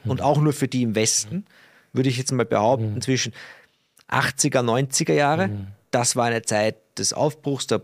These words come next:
Speaker 2: Mhm.
Speaker 1: der, der Stabilität, des eigentlich Optimismus.
Speaker 2: Mhm.
Speaker 1: Ähm, aber die ganze Geschichte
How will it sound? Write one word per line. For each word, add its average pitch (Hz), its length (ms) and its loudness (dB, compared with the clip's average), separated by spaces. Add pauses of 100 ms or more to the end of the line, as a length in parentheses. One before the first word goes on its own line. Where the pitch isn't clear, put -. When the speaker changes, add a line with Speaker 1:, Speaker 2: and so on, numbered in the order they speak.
Speaker 2:
Mhm. 107 120 -4
Speaker 1:
der, 107 140 2
der 101 140 -4
Stabilität, 110 840 -2
des 104 140 -6
eigentlich 113 380 -2
Optimismus. 143 760 0
Speaker 2:
Mhm. 107 240 -4 (400)
Speaker 1:
Ähm, 113 640 0
aber 101 240 -2
die 98 120 -8
ganze 107 300 -2
Geschichte 104 460 -4